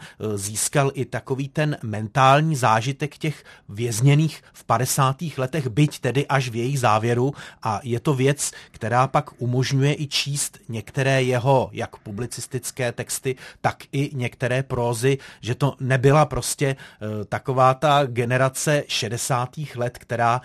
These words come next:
se pak, e, velmi podivovala nad tím, že co vlastně ta předchozí generace zkazila,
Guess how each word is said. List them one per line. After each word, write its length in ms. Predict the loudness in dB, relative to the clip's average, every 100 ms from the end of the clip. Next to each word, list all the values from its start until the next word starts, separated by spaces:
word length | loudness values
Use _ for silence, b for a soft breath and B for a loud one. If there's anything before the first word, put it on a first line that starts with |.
| B
se 180 | -10 -8
pak, 360 | -2 -2 -2 -4
e, 360 | -2 -2 -4
velmi 360 | -6 -8 -4 -4
podivovala 800 | -4 -6 -2 -2 0 2 2 0 B -10
nad 200 | -10 -10
tím, 320 | -10 -6 -6
že 320 | -4 -6 -6 -10 -18 -20 -8
co 180 | -6
vlastně 380 | -4 -6 -4 -4
ta 180 | 0 -2 -2
předchozí 420 | -10 -10 -10 -8
generace 440 | -6 -4 -4 -4 -6
zkazila, 520 | -6 -6 -4 0